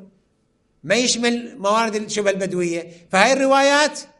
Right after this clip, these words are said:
لا تشملنا نحن الذين عندنا شبهة بدوية، فتكون مخصوصة بمن هاي الروايات؟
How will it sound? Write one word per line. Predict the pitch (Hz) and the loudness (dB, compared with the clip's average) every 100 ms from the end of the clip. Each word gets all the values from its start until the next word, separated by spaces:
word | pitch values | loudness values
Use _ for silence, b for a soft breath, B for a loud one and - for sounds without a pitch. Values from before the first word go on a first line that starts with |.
| _ _ | _ _
لا | 165 220 247 226 | -8 -4 -2 -4
تشملنا | 185 196 185 - 180 233 247 240 240 247 247 | -6 -8 -8 -10 -8 -6 -4 -4 -2 -4 -6
نحن | 233 220 - - 190 | -6 -8 -8 -10 -10
الذين | 180 170 175 170 220 202 180 | -10 -8 -10 -8 -8 -8 -10
عندنا | 165 214 196 175 165 160 | -10 -10 -8 -10 -10 -12
شبهة | 156 233 214 190 | -10 -8 -8 -8
بدوية، | 175 147 135 135 - - _ _ _ _ _ | -10 -12 -14 -16 -20 -20 _ _ _ _ _
فتكون | - 180 202 240 233 | -4 0 2 2 2
مخصوصة | - 247 233 | 0 -2 -4
بمن | 226 254 240 | -2 -2 0
هاي | 208 | 0
الروايات؟ | 214 202 190 185 180 180 | 0 2 2 2 -2 -6